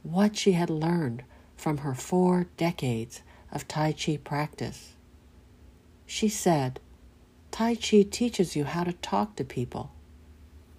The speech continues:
"Tai Chi teaches you how to talk to people?" There we were, looking like two older students of this soft martial art, sitting on our folding chairs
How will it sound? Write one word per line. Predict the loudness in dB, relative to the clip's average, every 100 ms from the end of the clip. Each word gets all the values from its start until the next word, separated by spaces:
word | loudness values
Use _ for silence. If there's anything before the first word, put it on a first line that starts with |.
| -20 -20 -20 -20 -20 -20 -20 -20 -20 _ -20 _
"Tai | 2 4 4
Chi | 6 8 6
teaches | 8 6 6 0
you | 2
how | 2 2
to | 0
talk | -2 -4 -2
to | -2
people?" | -2 -2 0 -4 -6 -20 -20 -20 -20 -20 -20 -20 -20 -20 -2
There | 4 8
we | 8 6
were, | 4 2 2 -2 -8 -20 -20 -20 -20 -20 _
looking | 2 4 4 4 0 -4
like | -4 -4
two | -2 4 4
older | 4 2 2
students | -2 2 4 4 0 -4 -14 -20 -10
of | -6 -4
this | -4 -4
soft | -2 0 2 2 -2 -2
martial | 0 0 -2 -6 -2
art, | -2 -2 -4 -10 -20 -20 -20 -20 -20 -20 -16
sitting | -4 2 6 6
on | 4 0
our | -2
folding | 2 4 6 4
chairs | 2 0 2 0 -4